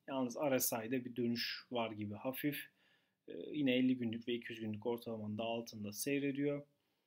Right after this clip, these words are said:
Ama altın bin sekiz yüz seviyesine doğru çıkarsa, e, ons fiyatı, gram fiyatı da dört yüz kırk T L'nin üzerine çıkacaktır diye düşünüyorum. Gümüşe geçiyorum.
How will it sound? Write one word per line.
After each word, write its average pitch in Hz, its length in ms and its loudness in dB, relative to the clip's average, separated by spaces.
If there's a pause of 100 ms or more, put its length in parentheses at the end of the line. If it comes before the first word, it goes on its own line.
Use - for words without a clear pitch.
(400)
Ama 143 200 6
altın 131 420 6
bin 127 80 6
sekiz 127 280 2
yüz 123 160 0
seviyesine 117 460 0
doğru 104 220 -4
çıkarsa, 143 760 2 (640)
e, - 120 -2
ons 123 420 2
fiyatı, 151 500 4 (180)
gram 135 280 6
fiyatı 113 400 -4
da 139 300 6
dört 127 220 0
yüz - 100 -10
kırk - 320 -8
T 120 200 0
L'nin 113 160 -2
üzerine 110 480 12
çıkacaktır 117 640 -2
diye 131 160 0
düşünüyorum. 113 420 -6 (640)
Gümüşe 202 320 0
geçiyorum. 160 580 2